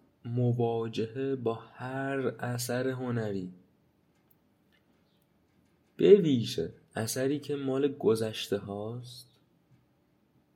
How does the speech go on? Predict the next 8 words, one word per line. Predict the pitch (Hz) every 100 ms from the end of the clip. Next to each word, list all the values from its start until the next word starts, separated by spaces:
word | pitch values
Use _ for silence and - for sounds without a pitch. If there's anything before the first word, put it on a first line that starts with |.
| -
به |
ویژه | 85 90 92 92 87 90 120 135 120 - - _ _ _
اثری | 101 101 104 104
که | 104
مال | 104 104
گذشته | 107 107 101 98 -
های | - 104 110
دوره، | 101 - 95 92 92 95 95 110